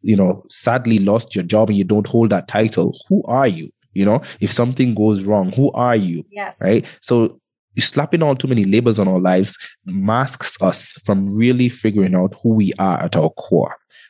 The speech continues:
Speaker 1: And there's nothing wrong with achieving titles and achieving labels. I'm just saying that it should not be at the expense of trying to understand who you are. And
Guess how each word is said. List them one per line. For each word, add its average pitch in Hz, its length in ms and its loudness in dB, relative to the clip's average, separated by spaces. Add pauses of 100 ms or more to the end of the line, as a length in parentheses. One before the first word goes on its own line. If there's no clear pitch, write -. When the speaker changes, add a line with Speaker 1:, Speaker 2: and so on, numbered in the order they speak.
Speaker 1:
And 107 200 0
there's 123 200 0
nothing 127 420 0
wrong 110 260 2
with 92 180 0
achieving 98 440 -2
titles 92 380 0
and 87 80 -2
achieving 90 420 0
labels. 90 300 2
I'm 101 140 0
just 113 180 -2
saying 117 200 0
that 101 200 -2 (200)
it 110 80 0
should 107 140 0
not 101 160 -2
be 101 160 2
at 87 140 0
the 95 80 0
expense 113 500 -2
of 92 120 -4
trying 95 260 0
to 85 100 -2
understand 95 640 0 (380)
who 110 160 4
you 98 260 0
are. 87 300 0 (120)
And 104 160 0